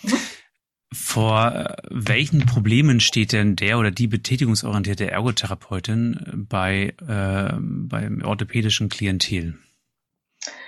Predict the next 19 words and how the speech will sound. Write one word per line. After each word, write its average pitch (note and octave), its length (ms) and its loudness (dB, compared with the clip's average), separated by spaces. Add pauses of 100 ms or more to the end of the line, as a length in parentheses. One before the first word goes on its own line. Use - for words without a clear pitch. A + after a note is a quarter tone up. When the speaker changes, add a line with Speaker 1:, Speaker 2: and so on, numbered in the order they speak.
(720)
Speaker 1:
Ähm, G3+ 520 6
also G3+ 360 0 (260)
was F3+ 320 2
ja G3 140 6
ganz G3 260 2
deutlich G#3 360 2
wird G3+ 160 2
in G3 80 -2
der E3 80 0
Orthopädie G3 560 -4
ist, G3+ 180 -4
dass, F#3+ 380 -2
ähm, F3+ 680 2
einmal F#3+ 260 4
ein F#3 40 -4
sehr F#3 100 0
funktionell F3+ 600 0
geprägter D#3 500 -10
Bereich C3 420 -8